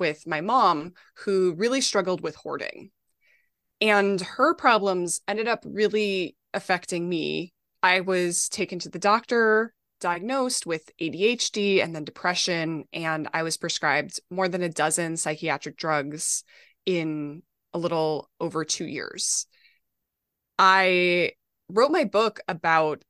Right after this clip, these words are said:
this period of my adolescence and high school, where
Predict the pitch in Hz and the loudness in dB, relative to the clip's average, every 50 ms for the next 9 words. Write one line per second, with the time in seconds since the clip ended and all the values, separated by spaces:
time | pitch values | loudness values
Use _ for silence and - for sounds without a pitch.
0 | _ _ _ _ _ _ _ _ _ - 185 180 - - - 285 320 302 254 226 | _ _ _ _ _ _ _ _ _ -10 -8 -8 -8 -10 -10 -6 -2 2 2 2
1 | 185 151 147 - 175 160 95 143 165 170 165 180 190 196 - - 170 165 156 156 | 2 2 -2 -2 -4 -4 -4 -4 -4 -2 -2 -2 0 0 0 -2 -2 -4 -4 -6
2 | 156 - - - - - _ - 190 185 170 160 160 156 - - 190 208 214 - | -6 -6 -6 -6 -6 -6 _ -4 0 2 2 2 0 -2 -2 0 2 2 2 2
3 | - - 165 147 143 143 139 143 147 151 _ _ _ _ _ _ - 180 185 180 | 0 0 0 0 2 2 0 0 -2 -4 _ _ _ _ _ _ -4 0 4 4
4 | 175 170 165 - | 6 6 6 4